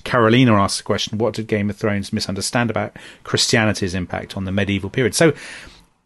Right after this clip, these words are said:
okay, so some people say of Game of Thrones,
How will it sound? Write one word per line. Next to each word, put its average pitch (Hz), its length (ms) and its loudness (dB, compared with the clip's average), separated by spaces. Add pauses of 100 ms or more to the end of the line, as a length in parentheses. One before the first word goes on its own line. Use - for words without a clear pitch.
(280)
okay, 151 240 2
so 160 140 4
some 220 220 6
people 160 220 4
say 110 480 2
of 117 140 2
Game 98 200 2
of 98 80 -4
Thrones, 95 580 -4